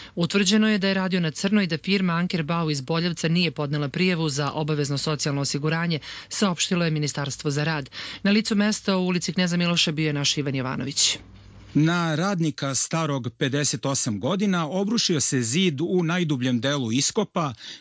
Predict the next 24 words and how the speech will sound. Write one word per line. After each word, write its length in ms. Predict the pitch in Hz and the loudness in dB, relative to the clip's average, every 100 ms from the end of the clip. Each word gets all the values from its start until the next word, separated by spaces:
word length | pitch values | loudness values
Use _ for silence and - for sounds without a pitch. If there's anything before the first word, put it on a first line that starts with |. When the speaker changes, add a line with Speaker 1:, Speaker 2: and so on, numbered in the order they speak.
| - | -2
Speaker 2:
na 140 | 202 | 0
gradilištu 580 | 175 190 202 180 - 147 | 2 0 2 0 0 -2
stambeno-poslovnog 1040 | - 170 175 175 139 160 156 - 143 131 - | -2 0 0 0 -2 -2 -2 0 0 -2 -2
kompleksa 640 | 147 143 170 151 - 120 | -2 -2 -2 -2 -2 0
na 180 | 120 151 | 0 0
mestu 420 | 147 160 - 143 | 0 -2 -2 -2
gde 180 | 127 131 | 0 0
se 160 | - | 2
nekada 360 | 135 151 151 123 | 0 0 -2 0
nalazila 440 | 123 151 135 131 | 0 -2 -2 -2
zgrada 460 | 120 131 135 127 135 | -2 -2 -2 -2 -2
ambasade 640 | 143 135 135 - 117 110 113 | -2 0 0 -2 -2 -2 -2
Sjedinjenih 720 | - 120 113 113 110 110 - | 0 0 0 -2 -2 -2 -2
Američkih 600 | 113 107 98 - 117 113 | -2 -2 -2 -2 -2 -2
Država. 520 | 117 147 135 104 98 - - - - - | 0 0 0 -2 -6 -10 -14 -16 -6 0
Na 120 | 147 | 2
istom 340 | 156 - 127 | 2 0 0
mestu 440 | 139 185 - 170 143 | 2 0 0 0 0
radio 360 | 147 143 147 | 0 0 0
je 220 | 139 135 175 | 0 -2 0
i 160 | 156 | 2
njegov 320 | 135 135 123 | 2 0 -2
rođeni 380 | 123 123 117 90 | -2 -2 -2 -4
brat, 420 | 85 160 190 - | -2 -2 -2 -6